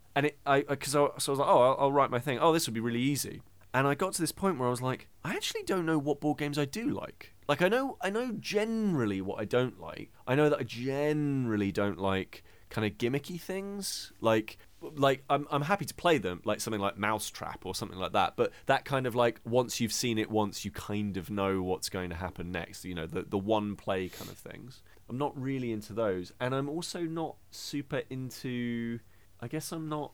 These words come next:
super into, like, like, ultra light kind of stuff. I don't really like stuff like, um, and Alex hates that I don't like this, but I don't like games like Pit. Dobble. I'm not a huge fan of Dobble.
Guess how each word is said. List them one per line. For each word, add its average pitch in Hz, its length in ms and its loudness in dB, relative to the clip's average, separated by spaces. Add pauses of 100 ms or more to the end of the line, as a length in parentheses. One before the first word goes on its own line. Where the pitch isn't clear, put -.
(220)
super - 520 -8
into, 117 460 -8
like, 107 640 -4 (180)
like, 113 280 -2
ultra 127 540 4
light 110 720 0
kind 147 240 -4
of 151 100 -6
stuff. - 460 -2
I 113 80 2
don't 127 240 0
really 123 200 0
like 117 200 0
stuff - 320 -4
like, 107 260 2 (460)
um, 104 320 0 (240)
and 92 200 -8 (140)
Alex 104 260 0
hates - 360 -6
that - 100 -8
I - 20 -4
don't 90 140 -6
like 90 120 -6
this, 90 80 -8
but 104 120 -2
I 107 60 2
don't 117 120 0
like 117 280 -4
games 104 180 -4
like - 180 -6
Pit. - 460 -6 (140)
Dobble. 156 340 2 (160)
I'm 127 80 -8
not 120 140 -2
a - 20 -8
huge 117 240 -4
fan 113 160 -8
of 101 80 -10
Dobble. 113 340 -6